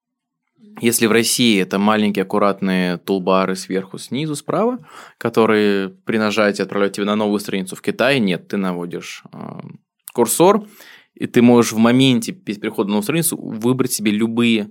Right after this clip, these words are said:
фильтры. И, в принципе, когда ты коммуницируешь с китайцами, спрашиваешь их про удобство наших сервисов в России, они такие, типа: «А как, а как? Вот мне непонятно, мне мало, мне мало, мне неудобно». И что здесь рождается?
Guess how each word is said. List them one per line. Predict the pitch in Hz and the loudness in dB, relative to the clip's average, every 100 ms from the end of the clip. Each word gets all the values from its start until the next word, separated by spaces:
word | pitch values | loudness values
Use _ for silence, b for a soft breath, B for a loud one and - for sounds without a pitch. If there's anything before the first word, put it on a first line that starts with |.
| _ | _
фильтры. | - 110 98 - - _ B B B B B B | -14 -10 -10 -12 -18 _ B B B B B B
И, | - 117 117 | -2 2 2
в | 113 - | 2 2
принципе, | 131 180 185 139 107 | 2 4 2 0 -2
когда | 101 95 98 98 98 98 95 92 90 - | -2 0 0 2 0 0 -2 -2 -4 -8
ты | - | -4
коммуницируешь | 107 104 113 101 95 | -2 0 0 -2 -4
с | |
китайцами, | - 202 - 110 | -6 -6 -6 -6
спрашиваешь | 101 - 95 | -4 -4 -6
их | - | -4
про | 104 | -2
удобство | 101 95 - 85 78 - | 0 -2 -4 -6 -6 -6
наших | 95 95 - | -8 -8 -2
сервисов | 175 262 170 - | -2 -2 -8 -8
в | 135 | -6
России, | 135 - | -6 -6
они | 117 | -6
такие, | - | -8
типа: | - - | -14 -12
«А | - | -10
как, | - - | -12 -16
а | - | -18
как? | - - - | -12 -12 -10
Вот | 95 95 | -10 -8
мне | 107 135 | -2 0
непонятно, | 185 175 80 85 - | -2 -4 -12 -12 -4
мне | 123 | 0
мало, | 123 92 85 | 2 0 0
мне | 85 104 117 | -2 0 2
мало, | 104 104 165 147 | 0 0 0 0
мне | 113 110 | -2 0
неудобно». | 113 113 131 131 98 82 - B B B B B B B B | 0 2 4 4 2 -4 -10 B B B B B B B B
И | 113 110 110 110 110 | -2 0 -2 -2 -4
что | - 151 | -4 -4
здесь | 147 - - - | -4 -8 -14 -2
рождается? | 117 101 110 101 92 - 87 | -2 2 2 2 0 -4 -10